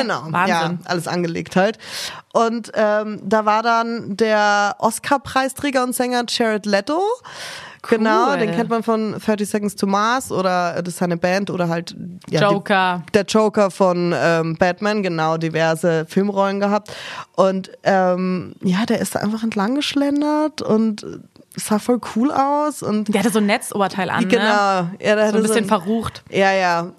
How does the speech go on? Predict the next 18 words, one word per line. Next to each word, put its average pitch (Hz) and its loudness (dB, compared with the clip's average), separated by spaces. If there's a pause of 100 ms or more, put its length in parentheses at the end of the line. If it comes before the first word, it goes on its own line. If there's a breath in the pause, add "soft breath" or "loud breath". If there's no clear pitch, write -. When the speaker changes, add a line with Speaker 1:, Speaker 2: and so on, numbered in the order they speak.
(240)
Speaker 1:
Aber, 208 -8 (600)
also, 208 -2 (420)
und 214 2
ich - -6
finde 285 2
es - -2
halt 233 2
immer, 240 0 (340)
was 208 0
ich 226 -2
bei - 2
unserem 226 2
Job 208 -2
ja - 2
auch 233 2
so 233 -2
krass - 0
finde, 247 -2